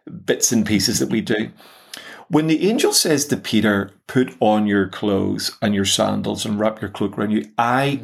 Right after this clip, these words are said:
was reminded immediately of the post-resurrection story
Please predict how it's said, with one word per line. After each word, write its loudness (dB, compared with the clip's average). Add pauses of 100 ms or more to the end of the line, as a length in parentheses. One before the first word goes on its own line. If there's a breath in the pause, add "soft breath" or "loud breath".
was 2
reminded 4
immediately 2 (140)
of 2
the 2
post-resurrection -2
story -4